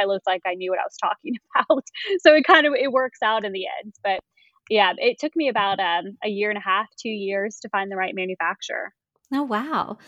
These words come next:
Speaker 1: Yeah.
Speaker 2: So
Speaker 1: <laughs>
Speaker 2: now, how would you describe your brand to someone who's not familiar with it? Obviously, I am, 'cause I have some of your pieces.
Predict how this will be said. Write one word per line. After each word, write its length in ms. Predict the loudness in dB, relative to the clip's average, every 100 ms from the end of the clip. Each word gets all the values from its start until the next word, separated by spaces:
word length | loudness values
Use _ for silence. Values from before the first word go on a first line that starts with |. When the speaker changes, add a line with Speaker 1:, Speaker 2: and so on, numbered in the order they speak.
| -20 -20 -12
Speaker 1:
Yeah. 140 | -6 2
Speaker 2:
So 460 | 6 8 8 6 2
Speaker 1:
<laughs> 80 | 0
Speaker 2:
now, 340 | 4 6 6
how 320 | 4 2 4 6 6
would 180 | 4 4
you 140 | 0
describe 580 | 0 -4 -2 0 0 0
your 120 | -2
brand 640 | -2 -2 -2 -2 -2 -6 -8
to 320 | -2 0 0
someone 300 | -2 -4 0
who's 220 | -2 -2
not 180 | -2 -2
familiar 400 | -4 -4 -4 -4
with 140 | -4
it? 80 | -2
Obviously, 460 | 0 0 -2 -2 0
I 160 | 2 2
am, 280 | -2 -4 -8
'cause 140 | -4
I 80 | -4
have 220 | -2 -6
some 160 | -6 -10
of 60 |
your 100 | -10
pieces. 480 | -6 -6 -2 -2 -2